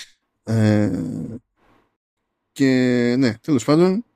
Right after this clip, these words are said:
ε, είχε πει ο Γκέρμαν στο παρελθόν ότι ετοιμάζονται δύο οθόνες. Τώρα, το αν ήταν διαφορετικές παραλλαγές της ίδιας οθόνης, αν ήταν δύο διαφορετικά projects ή όχι, δεν διευκρινίστηκε ποτέ.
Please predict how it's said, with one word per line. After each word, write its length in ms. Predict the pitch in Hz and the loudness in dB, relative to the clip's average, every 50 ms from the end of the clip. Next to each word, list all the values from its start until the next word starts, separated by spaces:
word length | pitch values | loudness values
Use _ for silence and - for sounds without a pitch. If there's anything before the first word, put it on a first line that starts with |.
| _ _ _ _ _ _ _ _ _ _ _ _ _ _ _ | _ _ _ _ _ _ _ _ _ _ _ _ _ _ _
ε, 280 | - 143 143 143 143 | -2 0 2 2 0
είχε 180 | 170 170 220 180 | 0 -2 -2 -2
πει 100 | - - | 0 0
ο 40 | 165 | 0
Γκέρμαν 260 | 165 170 175 170 160 | 2 2 2 0 0
στο 80 | - | -2
παρελθόν 420 | - 160 156 120 127 - 160 151 151 | -2 -2 -2 0 0 0 0 0 0
ότι 260 | 143 131 - 123 120 | 0 -2 0 0 0
ετοιμάζονται 400 | 113 104 - 127 143 147 135 127 | 0 0 -2 -4 -4 -4 -4 -6
δύο 220 | 120 123 151 160 | -2 2 4 4
οθόνες. 420 | 135 113 - 113 104 107 127 135 - | 4 4 0 -2 -4 -4 -4 -6 -6
Τώρα, 320 | - 139 139 139 139 139 | -6 -4 -2 -2 -2 -2
το 120 | - - 135 | -2 -2 -2
αν 140 | 139 139 | 0 0
ήταν 260 | 139 143 156 139 135 131 | 0 0 0 0 0 0
διαφορετικές 640 | 123 123 117 - 117 117 110 - _ - 147 131 | 0 -2 -2 -2 -2 -2 -2 -4 _ -6 -6 -4
παραλλαγές 580 | - - 127 123 120 117 117 117 127 131 131 - - | 0 0 2 2 2 2 0 0 0 -2 -2 -4 -8
της 220 | _ - 117 - - | _ -10 -6 -2 -2
ίδιας 320 | 135 131 135 127 117 - | -2 0 0 -2 -4 -4
οθόνης, 640 | 117 - 143 139 127 107 98 104 - - - - | -4 -2 0 0 0 -2 -4 -8 -12 -14 -10 -8
αν 160 | 117 117 123 127 | -6 -4 -2 -2
ήταν 380 | 127 - 139 135 131 123 120 | -2 -2 -2 0 0 -2 0
δύο 160 | 120 135 135 | 0 0 0
διαφορετικά 540 | 127 131 127 - 135 120 113 120 - 139 131 - | 2 0 0 0 -2 -2 -2 -2 -2 -2 -2 2
projects 460 | - 131 131 117 - 113 101 - - - | 2 0 0 0 -2 -6 -6 -8 -10 -6
ή 140 | - 123 123 | -2 2 4
όχι, 400 | 120 131 123 - - 110 107 - _ _ | 4 4 2 0 -2 -6 -6 -6 _ _
δεν 480 | - 160 156 135 123 110 101 101 95 95 98 101 101 113 | 2 2 4 4 2 0 -2 -4 -8 -10 -12 -14 -8 -4
διευκρινίστηκε 680 | 117 117 104 - 113 104 104 101 - - - 95 98 | -2 -2 -2 -2 -4 -4 -4 -4 -6 -8 -10 -10 -8
ποτέ. 320 | - - 98 - 160 185 | -10 -6 0 2 2 2